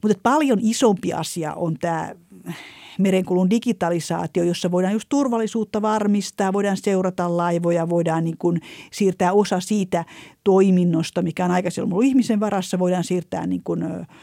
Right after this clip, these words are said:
niin kuin automaattiohjaukselle ja ihmisen on vaan siellä niin kuin, ja just tää niin kuin jatkuva seuranta esimerkiksi, niin kuin, ö, että, ettei tule niin kuin onnettomuustilanteita ja näin poispäin, niin se, niin se, se yhä enemmän.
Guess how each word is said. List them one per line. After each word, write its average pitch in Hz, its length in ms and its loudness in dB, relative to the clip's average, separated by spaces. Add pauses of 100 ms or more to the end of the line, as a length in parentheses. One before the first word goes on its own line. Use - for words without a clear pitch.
(280)
niin 170 140 -8
kuin 165 180 -8
automaattiohjaukselle 196 1300 4
ja 185 60 2
ihmisen 175 340 2
on 165 60 -6
vaan 165 140 -6
siellä 165 180 -8
niin 170 140 -8
kuin, 180 180 -6 (260)
ja 196 60 2
just 190 220 2
tää 240 140 4
niin 226 100 2
kuin 208 100 -2 (100)
jatkuva 214 340 -2
seuranta 180 520 0
esimerkiksi, 180 380 -2
niin 170 80 -4
kuin, 175 200 -2
ö, 175 160 -6 (120)
että, 175 180 -4 (560)
ettei 202 260 0
tule 190 240 4
niin 175 100 2
kuin 196 100 0
onnettomuustilanteita 185 1040 0
ja 185 120 4
näin 185 180 2
poispäin, - 460 -6
niin 170 140 -2
se, 190 100 -10
niin - 300 -6
se, 208 140 2
se 220 180 4
yhä 214 280 4
enemmän. 190 420 0